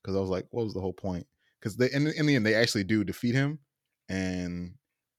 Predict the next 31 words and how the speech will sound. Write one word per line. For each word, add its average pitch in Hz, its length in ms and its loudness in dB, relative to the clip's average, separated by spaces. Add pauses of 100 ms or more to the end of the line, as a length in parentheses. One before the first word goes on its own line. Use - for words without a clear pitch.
(200)
even 117 160 2
though 110 80 2
they 107 100 4
both 110 320 2
share 110 220 -2
the - 60 -12
quirk, - 380 -2 (140)
it, 98 220 0
and 92 140 -4
Bakugo, 95 640 -2 (580)
it 82 140 -4
leaves 113 280 -4
him, 90 200 -6
goes 87 240 -8
back 85 340 -4
to, 90 220 -6 (100)
to 92 100 -6
Deku, 87 360 -6
and 85 100 -10
erases 92 340 -8
all 90 120 -4
his 85 140 -8
memories. 85 380 -10 (200)
So - 160 -8
he, 127 160 6
he 143 100 4
doesn't 113 200 4
remember 95 380 -4
having 92 320 -2
the 85 80 -12
quirk. - 280 -10